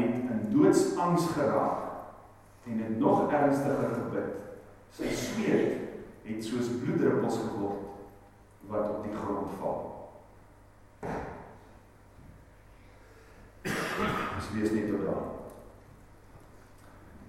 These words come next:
Ek het net oor daar by die see gesê,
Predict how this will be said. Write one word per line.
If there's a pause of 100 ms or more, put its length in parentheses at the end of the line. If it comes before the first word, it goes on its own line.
(760)
Ek
het
net
oor
daar
by
die
see
gesê,